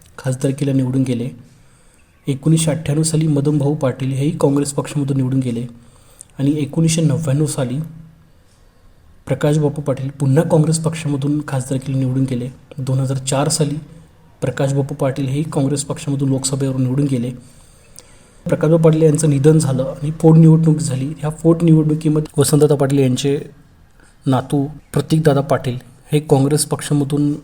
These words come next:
पुन्हा खासदारकीस गेले. दोन हजार नऊच्या निवडणुकीमध्ये प्रतीक पाटील पुन्हा खासदारकीसाठी निवडून गेले. मात्र मोदी लाटेमध्ये एकूण दोन हजार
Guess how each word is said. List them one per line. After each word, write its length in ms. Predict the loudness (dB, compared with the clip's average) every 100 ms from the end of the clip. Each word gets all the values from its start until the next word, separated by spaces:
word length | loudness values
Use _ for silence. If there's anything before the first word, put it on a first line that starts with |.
| -16 0
पुन्हा 240 | 2 4 2
खासदारकीस 540 | 0 0 -4 -2 -4
गेले. 260 | -2 -4 -4 -8 -20 -20 -20 -20 _ -20 _ _
दोन 160 | 4 6
हजार 180 | 6 6
नऊच्या 360 | 4 4 2
निवडणुकीमध्ये 680 | 2 2 2 0 0 -2 -2
प्रतीक 320 | -4 -6 -4
पाटील 260 | -4 -4 -6
पुन्हा 420 | -2 2 4 4 4 -2
खासदारकीसाठी 720 | -4 -2 -2 -2 -2 -2 0 0
निवडून 320 | 0 2 0
गेले. 260 | 0 -6 -8 -12 -20 -20 -20 -20 -12 -2
मात्र 360 | 0 2 2
मोदी 320 | 2 2 2 4
लाटेमध्ये 480 | 4 2 0 0 -2 -4 -16 -8
एकूण 380 | -8 -2 -2 0
दोन 180 | 2 2
हजार 220 | 2